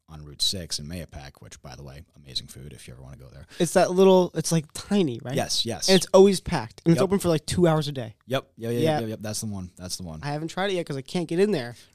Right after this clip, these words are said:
Speaker 1: Honest to God, man, if you do go, the, the owners, Lee and Christina, they're amazing people. Uh, when I was working there, they, honest to God, treated me like family, and I, I, I honestly just wish I was still <laughs> working there.
Speaker 2: That's awesome.
Speaker 1: <laughs>
Speaker 2: So now,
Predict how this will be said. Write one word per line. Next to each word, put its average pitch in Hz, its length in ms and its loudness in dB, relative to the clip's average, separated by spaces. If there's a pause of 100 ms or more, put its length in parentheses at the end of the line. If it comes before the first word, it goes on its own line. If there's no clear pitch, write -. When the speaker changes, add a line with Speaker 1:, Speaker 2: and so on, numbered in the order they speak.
(140)
Speaker 1:
Honest 104 280 -6
to 110 60 -8
God, 104 200 -6
man, 104 220 -8
if 90 160 -14
you 92 40 -12
do 95 320 -10
go, 92 320 -10
the, 87 220 -12 (220)
the 87 120 -16
owners, 98 400 -10
Lee 95 120 -12
and 92 100 -12
Christina, 90 480 -10
they're 85 160 -12
amazing 92 400 -8
people. 85 500 -14 (160)
Uh, 80 280 -14
when 85 120 -14
I 90 80 -10
was 87 140 -14
working 92 260 -14
there, 87 220 -12
they, 82 160 -14
honest 82 240 -12
to 87 80 -14
God, 80 180 -14
treated 78 260 -16
me 78 100 -16
like 76 160 -18
family, 78 360 -16
and 76 220 -18 (140)
I, 78 140 -18 (140)
I, 90 120 -16 (160)
I 87 100 -14
honestly 80 320 -12
just - 240 -18
wish 76 140 -14
I - 40 -18
was 80 80 -10
still - 220 -8
<laughs> - 100 0
working 120 280 -6
there. 131 220 -6
Speaker 2:
That's 156 360 -2
awesome. 147 460 -2
Speaker 1:
<laughs> - 60 -6 (1400)
Speaker 2:
So 170 300 4
now, 175 360 2